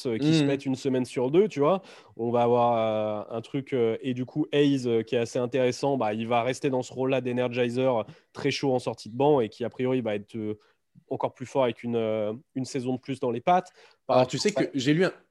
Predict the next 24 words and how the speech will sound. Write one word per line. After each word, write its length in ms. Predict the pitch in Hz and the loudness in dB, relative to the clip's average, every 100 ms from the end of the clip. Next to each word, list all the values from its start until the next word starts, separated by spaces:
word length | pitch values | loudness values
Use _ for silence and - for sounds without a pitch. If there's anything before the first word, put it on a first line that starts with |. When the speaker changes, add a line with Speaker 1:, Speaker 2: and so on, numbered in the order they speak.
| - | -8
Speaker 2:
j'ai 160 | 123 | -2
lu 120 | 139 175 | 2 2
un 140 | 139 | 2
truc 300 | - 165 190 | 2 0 2
après 240 | 120 - | 0 2
le, 180 | 131 120 | 4 4
le 100 | 113 | 4
Media 280 | 120 117 117 | 2 2 2
Day, 320 | 113 175 170 | 4 2 2
c'est 180 | 113 113 | 0 -2
que, 80 | 120 | 0
euh, 420 | 107 107 98 101 | 2 2 2 0
ils 100 | 113 | -4
pensaient 320 | 110 139 - 131 | -4 -4 -2 -2
même 420 | 127 151 185 123 | -2 -2 -2 -2
potentiellement 680 | - 123 135 - 127 151 170 | -4 -4 -4 -4 -4 -4 -6
placer 680 | 131 131 127 - 165 165 - | -2 -2 -2 0 0 0 -8
Zion 600 | 117 110 131 139 170 170 - | -6 2 2 4 2 0 -4
en 80 | 110 | -6
poste 340 | - 151 147 | -6 -6 -6
trois. 340 | - 104 - _ _ _ _ _ _ _ _ _ _ _ _ _ _ _ _ - | -4 -6 -6 _ _ _ _ _ _ _ _ _ _ _ _ _ _ _ _ -10
Speaker 1:
Euh, 340 | 120 113 113 | -6 -2 -2
pff, 320 | 107 - - - | -6 -12 -16 -2
ouais, 340 | 110 107 110 | 0 0 -2